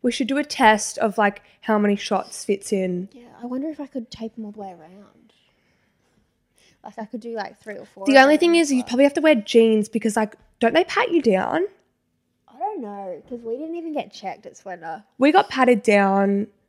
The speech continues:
Speaker 1: walking into the festival, but that was our puffer jackets.
Speaker 2: Oh, yeah.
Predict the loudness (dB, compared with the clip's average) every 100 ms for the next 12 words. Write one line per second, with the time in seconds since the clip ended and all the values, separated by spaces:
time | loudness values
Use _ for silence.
0 | _ _ _ _ 4 4 6 0 2 0
1 | 0 -2 -2 -2 -6 -4 -2 -2 -2 -2
2 | 2 2 2 0 -4 -2 -2 -4 -6 -10
3 | -12 -16 -18 -20 _ -12 -12 -12 -14 -14